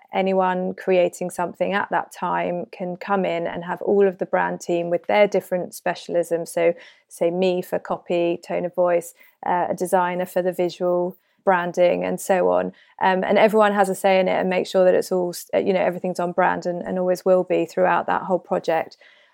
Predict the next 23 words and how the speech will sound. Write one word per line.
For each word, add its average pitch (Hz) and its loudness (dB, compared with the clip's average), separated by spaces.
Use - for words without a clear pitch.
Also 220 4
brand 196 4
ambassadors 190 2
within 196 0
teams 208 -2
and 202 -4
departments. 202 -2
Again, 190 2
I 185 0
work 185 4
with 180 -4
big 185 0
clients, 180 -2
so 185 -4
there's 185 -2
lots - -2
of - -20
people, 180 0
like, - -2
for 202 -4
example, 185 -2
at - -2
Sky, 175 0